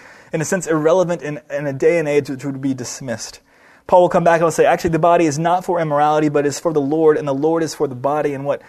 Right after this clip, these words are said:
Paul is coming back and he's saying is this, a couple things. One is, the, the Lord is pro-body.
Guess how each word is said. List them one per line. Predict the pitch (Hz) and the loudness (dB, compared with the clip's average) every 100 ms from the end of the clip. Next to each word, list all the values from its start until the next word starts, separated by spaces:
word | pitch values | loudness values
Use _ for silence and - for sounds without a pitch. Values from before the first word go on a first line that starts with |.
| - - | -20 0
Paul | 180 | 2
is | 160 | 2
coming | 180 160 | 0 -2
back | 156 | -2
and | 160 | -2
he's | 147 | -4
saying | - 156 | -4 -6
is | 135 | -4
this, | 151 131 | -4 -4
a | |
couple | - 156 | -4 -4
things. | 151 143 | -4 -6
One | 143 160 | -2 -2
is, | 156 139 - - - - - - - | -2 -4 -8 -20 -20 -20 -20 -20 -4
the, | 147 | -4
the | 156 | 0
Lord | 165 185 208 | 2 6 6
is | 165 | 4
pro-body. | - - 180 143 123 92 | 0 2 4 4 2 -2